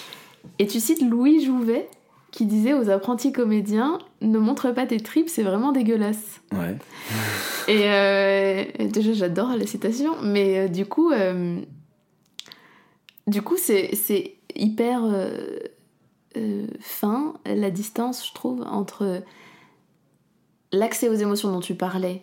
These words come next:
Speaker 1: et du coup, le, le, le laisser faire, euh, parce qu'en fait, c'est en nous, et de ne pas montrer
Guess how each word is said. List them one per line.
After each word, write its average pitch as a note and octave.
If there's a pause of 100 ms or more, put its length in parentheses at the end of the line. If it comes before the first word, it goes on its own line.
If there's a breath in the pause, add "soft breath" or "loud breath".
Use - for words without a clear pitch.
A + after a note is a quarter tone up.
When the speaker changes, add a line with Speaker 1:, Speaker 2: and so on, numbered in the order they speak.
Speaker 1:
et E3+
du F3
coup, G3
le, E3+
le, E3+
le F3
laisser E3+
faire, F3+ (560 loud breath)
euh, E3+
parce E3
qu'en E3+
fait, E3+
c'est -
en F3
nous, B3 (520 soft breath)
et E3+
de G#3+
ne E3+
pas G#3+
montrer A#3